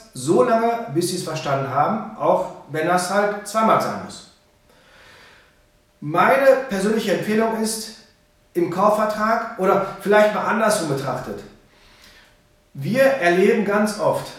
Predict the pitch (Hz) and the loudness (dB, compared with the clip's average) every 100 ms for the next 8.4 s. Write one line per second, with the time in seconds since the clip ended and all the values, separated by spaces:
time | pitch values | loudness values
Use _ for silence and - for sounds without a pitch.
0 | - 143 147 180 220 - 220 220 202 196 | -14 -10 -6 -2 -2 0 2 2 0 -2
1 | 185 170 160 170 214 226 - 139 151 170 | -2 -4 -4 -2 -2 -2 -6 -10 -6 -4
2 | - - 156 165 139 143 151 147 - 143 | -4 -6 -4 -4 -4 -6 -6 -8 -6 -6
3 | - 135 135 135 135 117 120 110 110 98 | -6 -6 -8 -4 -4 -2 -2 -4 -6 -10
4 | 98 - 143 147 135 127 131 147 135 139 | -10 -10 -10 -8 -6 -4 -2 -2 -2 -6
5 | - 220 240 - - - - 147 143 147 | -2 2 2 0 -8 -10 -10 -10 -8 -6
6 | 151 143 143 135 135 135 135 - 143 139 | -6 -4 -2 0 0 0 -2 -4 -6 -6
7 | 226 233 208 196 196 185 170 156 156 147 | -4 -2 0 -2 -4 -8 -6 -6 -4 -4
8 | 147 151 139 - | -2 -2 -4 -6